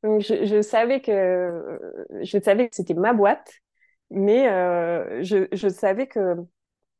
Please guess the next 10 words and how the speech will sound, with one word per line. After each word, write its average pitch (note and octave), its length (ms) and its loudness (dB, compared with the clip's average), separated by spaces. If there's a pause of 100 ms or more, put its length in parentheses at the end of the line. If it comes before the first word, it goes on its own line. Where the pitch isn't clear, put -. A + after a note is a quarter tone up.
(180)
la G3+ 180 2
partie G#3+ 320 -4
formation, G#3+ 540 -2
accompagnement, G3 680 -2
c'était F3 520 -6
non, A#3 340 2
et G3+ 140 4
la F3+ 160 4
partie - 720 -4 (580)
agence G#3 760 2